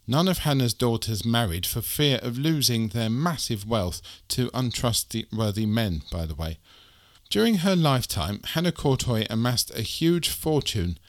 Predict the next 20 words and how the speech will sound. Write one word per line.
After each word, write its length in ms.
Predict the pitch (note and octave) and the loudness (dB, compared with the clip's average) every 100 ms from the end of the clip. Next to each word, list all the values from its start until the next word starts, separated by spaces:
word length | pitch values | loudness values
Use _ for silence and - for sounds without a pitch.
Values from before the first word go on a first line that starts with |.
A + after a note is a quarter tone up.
| - | -8
and 140 | A#2+ | -2
is 120 | B2+ - | 0 2
said 300 | - E3 - | 2 2 0
to 80 | |
have 340 | C3 C#3+ C#3+ - | -2 0 -2 0
been 320 | C#3 B2 A2+ A2+ | 2 4 2 -2
the 120 | A2+ | -4
mistress 560 | A#2+ D3 - B2+ B2 - | 0 2 2 2 -2 -2
of 220 | G#2+ - | -6 -6
kings 380 | - B2 B2+ B2 | -2 0 0 -2
and 240 | C#3 C#3 | -4 -2
politicians, 760 | - B2 A#2+ D#3+ C#3 G#2 G2+ - - - - | -2 -2 -2 0 0 0 -2 -4 -10 -12 -2
as 180 | B2 C3 | -2 2
well 260 | E3 F3 | 2 2
as 220 | D#3 D3+ D3 | 0 -4 -2
other 280 | D#3 D3 C3 | -2 0 0
rich 360 | G#2+ B2+ - - | 2 0 -2 -2
and 180 | D3+ C3+ | -2 0
powerful 480 | A#2+ F#2+ F#2 G#2+ G#2+ | 0 0 0 -2 0
men. 340 | B2 G#2 | 0 0